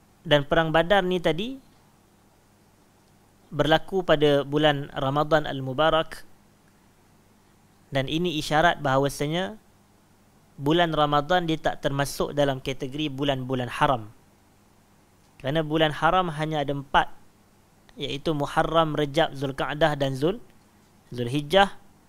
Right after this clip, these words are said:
Dan kenapa dinamakan bulan haram? Kerana pertama, haram berperang di dalamnya. Tapi bulan Ramadan berlaku padanya pe-, perangan.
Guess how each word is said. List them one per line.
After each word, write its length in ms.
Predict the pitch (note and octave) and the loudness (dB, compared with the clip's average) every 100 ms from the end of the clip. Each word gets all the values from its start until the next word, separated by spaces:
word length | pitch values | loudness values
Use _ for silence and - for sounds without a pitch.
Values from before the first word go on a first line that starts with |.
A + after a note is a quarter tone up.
| _ _ _ _ _ _ _ | _ _ _ _ _ _ _
Dan 240 | C#3 C3+ B2+ | -2 -2 0
kenapa 360 | D3+ F3 G3+ E3+ | 0 0 0 0
dinamakan 640 | D#3 D#3 F3 D3+ D3+ C#3 | 2 2 2 2 0 0
bulan 240 | D3+ D#3 C3+ | 0 0 0
haram? 400 | C#3+ D3+ G#3 G3+ | 0 0 0 -4
Kerana 480 | D3 C#3+ D3+ G3+ | 0 0 0 -4
pertama, 560 | A3 - - D3 E3 G3+ | -4 -4 2 2 2 -2
haram 480 | - D#3+ F3+ F3+ D3 | 2 4 4 4 0
berperang 480 | D3 - E3+ D#3 C#3 | -2 4 4 4 0
di 80 | |
dalamnya. 480 | C3+ D3 D3 B2 G#2+ - _ _ _ _ - | 0 2 2 0 -10 -16 _ _ _ _ -10
Tapi 240 | A#2+ F3+ | -2 0
bulan 240 | D#3 E3 D#3 | 2 4 4
Ramadan 480 | D#3+ E3 F#3 G3+ | 4 2 2 0
berlaku 480 | D#3+ D3 D#3 - F3+ | -2 -2 -2 -4 -2
padanya 400 | D#3 C3+ C3 C3 | 0 2 2 -2
pe-, 240 | C#3 D3+ G#3+ - _ _ _ | -4 -4 -4 -14 _ _ _
perangan. 400 | A2+ A2+ A2 | -10 -8 -14